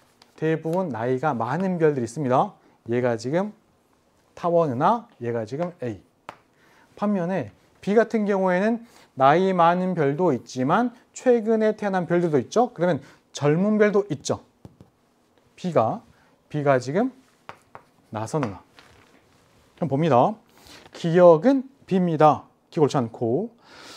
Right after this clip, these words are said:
은하의 질량 중 성간물질이 차지하는 비율은 얘가 더 크죠. 그쵸? 기역이 더 큽니다.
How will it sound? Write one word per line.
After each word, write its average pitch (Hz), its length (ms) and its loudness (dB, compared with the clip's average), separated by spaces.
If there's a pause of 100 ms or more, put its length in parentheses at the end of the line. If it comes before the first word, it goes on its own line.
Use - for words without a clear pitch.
(200)
은하의 208 640 6
질량 156 460 4
중 165 160 2
성간물질이 196 800 0
차지하는 180 360 -2
비율은 156 520 0 (1200)
얘가 160 200 4
더 160 120 2
크죠. 190 300 -4 (960)
그쵸? 139 400 -2 (800)
기역이 165 360 2
더 107 100 -2
큽니다. 165 600 -2